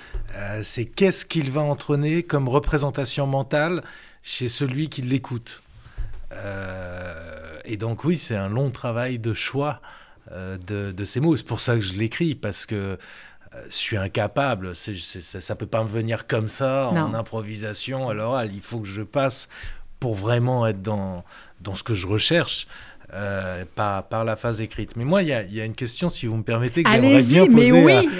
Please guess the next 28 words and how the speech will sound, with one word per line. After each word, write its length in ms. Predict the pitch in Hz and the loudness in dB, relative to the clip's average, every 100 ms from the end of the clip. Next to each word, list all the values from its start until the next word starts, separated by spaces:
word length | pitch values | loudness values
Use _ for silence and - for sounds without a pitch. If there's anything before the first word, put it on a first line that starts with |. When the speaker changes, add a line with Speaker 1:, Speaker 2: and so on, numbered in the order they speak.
| - - | -6 2
Speaker 1:
à, 60 | |
à 300 | 131 147 - | 4 4 4
Speaker 2:
au 40 | 160 | 4
contraire. 760 | 185 170 - - 196 - 214 127 - | 6 6 6 6 4 4 4 2 -2
Speaker 1:
<laughs> 160 | - | 2
parce 160 | 156 147 | 2 2
qu'il 200 | 151 139 | 4 6
a 100 | 139 | 6
abordé, 580 | 127 135 123 143 143 131 | 6 4 4 4 4 2
euh, 240 | 113 110 - - - - | 2 -2 -6 -14 -18 -14
ce 200 | - 123 | -6 -2
sujet 460 | - 143 131 151 135 | 2 2 4 4 4
de 100 | 127 | 4
l'offense, 580 | 131 123 156 185 - - - - - | 2 2 0 0 -2 -14 -20 -20 -18
et, 360 | - 131 120 117 | -4 2 4 2
et, 340 | 113 123 117 113 101 101 110 113 104 | 0 -2 0 0 -6 -6 -4 -2 -2
et, 140 | 98 110 | -4 -6
et 60 | |
je 120 | 98 | -6
dois 160 | 95 123 | -4 -4
te 60 | 123 | 0
dire 300 | 175 180 - | 0 0 -2
que, 280 | 110 104 - | -2 -2 -4
en 80 | 104 | -4
fait, 200 | 151 123 | -4 -4
je 160 | 107 | -2
n'arrive 640 | 104 110 156 175 160 160 - | 0 2 4 2 2 -4 -4
pas. 300 | 208 175 - | 0 0 -4